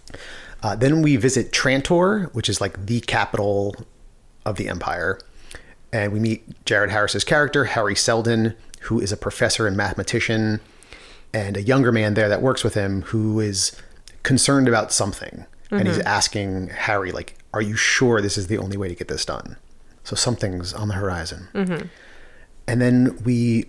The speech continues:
Speaker 1: travel again to Synax, and we meet Gale, who is leaving her family there to head to Trantor to work with Harry Selden.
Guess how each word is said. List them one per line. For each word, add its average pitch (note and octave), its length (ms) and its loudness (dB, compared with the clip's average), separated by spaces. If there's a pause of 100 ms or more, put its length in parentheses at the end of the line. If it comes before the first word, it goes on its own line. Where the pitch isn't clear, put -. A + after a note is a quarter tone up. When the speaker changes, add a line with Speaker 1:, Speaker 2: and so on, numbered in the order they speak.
Speaker 1:
travel A2 300 0
again B2 280 2
to - 100 -4
Synax, - 920 0 (560)
and A2+ 80 -4
we A2+ 120 2
meet A2 260 -4
Gale, G2+ 520 0 (320)
who A2 440 -2
is G2+ 240 -4
leaving A2+ 420 2
her F#2+ 160 -2
family G2+ 380 -4
there F#2+ 300 -4
to - 180 -6
head A2 240 -2
to G#2+ 60 -4
Trantor A#2 420 -2
to G2+ 100 -4
work B2 320 0
with A2+ 120 0
Harry G2 220 0
Selden. F2 400 -4